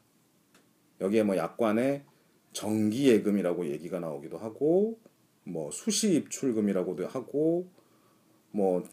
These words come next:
적금, 뭐, 만기, 이런 말들이 나오는 거죠. 별로 그리 어렵지 않습니다. 가장 쉬운 용어들에 속해요. 이게 이제 한 십 년 전까지만 해도 이런 용어들 정도만 알고 있으면 은행 업무를 하는 데는 전혀 무리가 없었어요.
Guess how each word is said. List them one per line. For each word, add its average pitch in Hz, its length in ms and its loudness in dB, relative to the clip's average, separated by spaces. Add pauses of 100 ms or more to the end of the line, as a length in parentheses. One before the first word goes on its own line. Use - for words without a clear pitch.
적금, 156 920 0
뭐, 95 160 0
만기, 110 840 0
이런 117 260 4
말들이 101 320 0
나오는 98 380 -2
거죠. 101 420 -4 (480)
별로 123 360 6
그리 160 140 4
어렵지 113 380 2
않습니다. 82 640 -6
가장 156 360 0
쉬운 170 340 0
용어들에 104 380 2
속해요. 92 520 -8 (720)
이게 156 220 8
이제 147 300 6 (1300)
한 220 760 8
십 262 240 4
년 294 160 10
전까지만 175 500 8
해도 147 140 6
이런 185 260 10
용어들 135 840 10
정도만 117 320 6
알고 98 240 2
있으면 98 240 -2
은행 151 160 6
업무를 117 320 4
하는 127 180 -2
데는 113 180 2
전혀 185 280 4
무리가 110 240 4
없었어요. - 440 -8